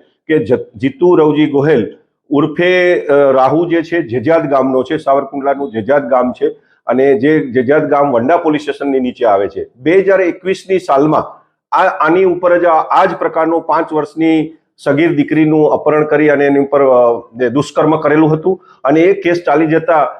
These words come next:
એને આજીવન કેદની એમાં સજા થયેલી છે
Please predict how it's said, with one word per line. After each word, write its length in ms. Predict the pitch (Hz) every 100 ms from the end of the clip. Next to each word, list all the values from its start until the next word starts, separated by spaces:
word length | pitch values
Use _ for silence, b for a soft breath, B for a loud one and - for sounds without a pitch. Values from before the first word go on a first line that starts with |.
| - -
એને 180 | 147 160
આજીવન 460 | 120 127 196 208
કેદની 400 | 196 156 151 156
એમાં 220 | 151 147
સજા 320 | 139 127 107 147
થયેલી 340 | 156 165 170
છે 140 | 165